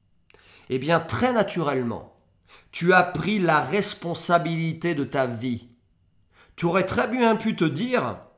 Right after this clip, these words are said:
Ouais, c'est cool la poussette, hein. Les bras de papa sont confortables. On me porte du point A au point B, c'est génial. Je garde mon statut d'être fragile nécessitant une assistance. » Mais non, t'as pris des risques.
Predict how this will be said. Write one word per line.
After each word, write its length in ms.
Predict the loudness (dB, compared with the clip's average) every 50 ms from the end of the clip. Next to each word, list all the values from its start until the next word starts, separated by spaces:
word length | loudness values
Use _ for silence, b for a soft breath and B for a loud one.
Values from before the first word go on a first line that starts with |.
| _
Ouais, 220 | -14 -10 -8 -6 -6
c'est 200 | -4 -6 -6 -4
cool 200 | -4 -4 -2 0
la 80 | -2
poussette, 440 | -2 -2 -4 -6 -4 -6 -6 -6 -8
hein. 200 | -10 -10 -10 -14 -16 B B B B B
Les 120 | -6 -4
bras 160 | -2 -2 -2
de 40 | 0
papa 280 | 0 0 0 0 0 -2
sont 160 | -2 -4 -6
confortables. 720 | -8 -8 -6 -6 -8 -6 -4 -2 0 0 0 -2 -4 -6 -10 -16 _ _ _ _ _ _ _ B B B B
On 120 | -2 0 2
me 120 | 2 0
porte 380 | -2 2 4 4 4 4 2 -2
du 120 | -6 -8
point 360 | -8 -2 2 2 2 2 2 2
A 300 | 4 4 4 4 2 0
au 100 | 0 0
point 320 | 0 0 -4 0 2 2 2
B, 200 | 4 2 2 2
c'est 160 | 2 -4 -4
génial. 600 | -6 -6 -4 -2 0 0 0 -2 -4 -8 -12 -18 _ _ _ _ _ _ _ _ _ _ _ _ -18
Je 140 | -14 -10 -4
garde 240 | -2 0 0 0
mon 120 | 0 -2 -4
statut 440 | -4 -4 -4 -4 -4 -4 -4 -4 -4
d'être 160 | -4 -4 -6
fragile 500 | -6 -4 -2 -2 -2 -2 -2 -2 -2 -2
nécessitant 540 | -2 -2 -4 -4 -6 -6 -8 -6 -4 -4 -4
une 80 | -2
assistance. » 640 | -4 -4 -4 -6 -8 -8 -8 -10 -14 -16 -18 _ _ _ _ _ -20 _ _ _ _ _ _ _ b b b b b
Mais 140 | b -4 -2
non, 160 | -2 -2 -4 -4 -12 -20 _ _ _ _ _ _ _ _ _ _ _ _ _ _ _ -4
t'as 120 | -4 -4
pris 180 | -2 -2 -4 0
des 140 | 0 2 2
risques. 340 | 2 0 -2 -2 -6 -8